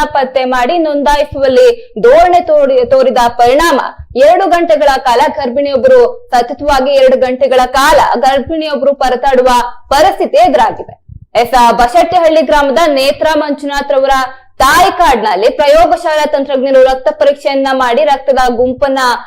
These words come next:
ತಾಯಿಕಾಡ್ನಲ್ಲಿ ನೋಂದಾಯಿಸಲು ನಿರ್ಲಕ್ಷ್ಯ ವಹಿಸಿದ ಕಾರಣ ಇದೀಗ ಶಿಡ್ಲಘಟ್ಟ ನಗರದ ಸಾರ್ವಜನಿಕ ಆಸ್ಪತ್ರೆಯಲ್ಲಿ ಹೆರಿಗೆ ಸಮಯದಲ್ಲಿ, ಎಸ್, ಆ, ಹೆರಿಗೆ ಸಮಯದಲ್ಲಿ ಗರ್ಭಿಣಿಗೆ ರಕ್ತದ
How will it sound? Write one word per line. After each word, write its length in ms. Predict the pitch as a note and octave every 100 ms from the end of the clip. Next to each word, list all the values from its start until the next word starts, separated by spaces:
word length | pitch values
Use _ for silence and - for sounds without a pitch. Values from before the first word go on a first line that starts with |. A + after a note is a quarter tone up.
| - -
ತಾಯಿಕಾಡ್ನಲ್ಲಿ 880 | A#3 D4 F4 E4 D#4+ D4+ D4 C#4+
ನೋಂದಾಯಿಸಲು 840 | C#4 C4 C#4 C4+ C4+ C4 B3 - -
ನಿರ್ಲಕ್ಷ್ಯ 440 | A3+ B3 D4 D4 D#4
ವಹಿಸಿದ 320 | C#4+ C#4+ A#3+ C4+ C4
ಕಾರಣ 300 | B3 B3 D#4 E4+
ಇದೀಗ 260 | E4 D4+ C#4+ C4 - - -
ಶಿಡ್ಲಘಟ್ಟ 500 | C#4 D4+ F4+ E4+ E4+
ನಗರದ 360 | D#4+ C#4+ D4 D4
ಸಾರ್ವಜನಿಕ 580 | D4+ C#4 C4 D4 D4 C#4 C4
ಆಸ್ಪತ್ರೆಯಲ್ಲಿ 640 | B3+ B3+ B3+ A#3+ B3 B3+
ಹೆರಿಗೆ 560 | A#3 A#3 B3 F4 F4+
ಸಮಯದಲ್ಲಿ, 480 | F4 C#4+ G#3 F3+ E3+ - _ _ _ _ _
ಎಸ್, 180 | A3+ A#3
ಆ, 160 | A#3+ A3+
ಹೆರಿಗೆ 400 | A#3 A#3 D#4+ E4+
ಸಮಯದಲ್ಲಿ 480 | E4+ D#4 D4+ D4 C#4+
ಗರ್ಭಿಣಿಗೆ 580 | C4 C#4 C4 D4 D4 C#4+
ರಕ್ತದ 360 | C4+ C4 C4